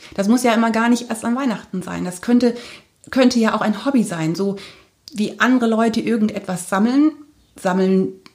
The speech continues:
sammelst du oder sammel ich Momente der Aufmerksamkeit. Und weißt du, das macht glücklich, weil die Freude der anderen auf dich überspringt. Und glücklich zu sein gehört ja auch dazu, wenn du dein bestes Leben leben willst.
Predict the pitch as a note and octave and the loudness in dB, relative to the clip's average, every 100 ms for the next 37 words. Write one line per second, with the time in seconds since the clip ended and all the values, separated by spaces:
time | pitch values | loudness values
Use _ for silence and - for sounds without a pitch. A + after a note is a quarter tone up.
0 | - - F#3+ F#3 F#3 - C4 C#4 G#3 F#3+ | -10 -4 0 0 -2 -4 0 0 2 -2
1 | F#3 F3+ F3 G#3 A#3 - G3 G3 A#3+ A#3+ | 0 0 0 0 -2 0 2 4 2 2
2 | A3+ - A#3 A#3 F3 - F3+ E3+ F3 E3 | -2 0 -4 -2 -6 -6 -8 -8 -10 -12
3 | - G3 G3 - - - - G3 G3+ A3 | -8 -4 -4 -4 -18 -20 -2 0 2 2
4 | A3 A#3 A3+ - - G#3+ - F#3+ F3 - | 2 2 0 -2 -4 -2 -2 -6 -6 -8
5 | - - - - - F#3 F#3 G3+ G3+ - | -12 -20 -20 -20 -4 0 0 0 -4 0
6 | G#3 G3 F#3+ G3 G#3 F#3 F3+ F#3 G3+ F#3+ | 2 2 0 0 0 -2 -4 -6 -6 -4
7 | - G3 F3 - F3+ F3 C3+ - _ _ | -2 -2 -2 -6 -6 -6 -8 -12 _ _
8 | _ - F#3+ F3 - G#3+ C4+ D#4+ F3 E3 | _ 2 2 2 0 2 2 2 -4 -4
9 | - F3 E3+ E3+ G3 G3 F#3+ G#3+ G3+ - | -8 -8 -4 -2 -2 -2 -4 -4 -6 -2
10 | B3+ - G3+ - A#3+ G#3+ G3 F#3+ F#3+ F#3+ | -4 -2 -6 -2 -2 0 0 0 2 2
11 | G3 - - A3 A3 F#3+ E3+ F#3 F3 E3+ | 2 -2 -2 0 2 0 -2 -2 -2 -4
12 | - | -10